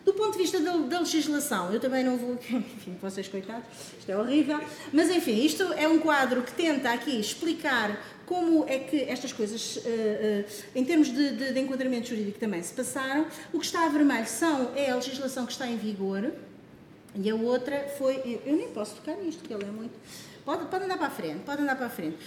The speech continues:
No fundo, o que é que aconteceu no que diz respeito ao pa-, à, à arqueologia? Pode, pode andar. Vamos lá embora. Mais.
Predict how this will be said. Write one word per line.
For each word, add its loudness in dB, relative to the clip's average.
No 4
fundo, 2
o 0
que -2
é 0
que -2
aconteceu 4
no 2
que 2
diz 4
respeito 0
ao 0
pa-, 2
à, 2
à 4
arqueologia? -2
Pode, -4
pode 0
andar. -4
Vamos 4
lá 2
embora. -2
Mais. -2